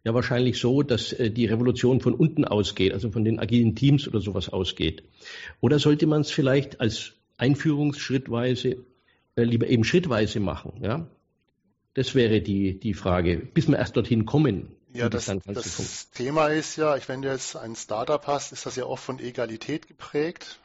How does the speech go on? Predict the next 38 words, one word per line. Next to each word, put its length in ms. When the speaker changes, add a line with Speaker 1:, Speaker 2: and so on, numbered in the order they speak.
Speaker 2:
also 300
gleichwertig, 760
gleich 320
gefühlt, 580
relativ 340
flache 800
Struktur. 720
Und, 400
ähm, 200
klassisch 400
gewachsene 420
Firmen 400
ist 200
aber 160
dieses 260
Egalitätsprinzip 840
eigentlich 240
nicht 140
so 100
verbreitet, 560
ne? 140
Das 160
ist 120
ja 100
dann 280
quasi 560
wirklich 360
dann 160
dieses 340
Sektoren-, 640
Bereichs-, 600
Blöcke-, 400
Ebenendenken. 880
Und 140
dann 120
wirst 180
du 40
ja 220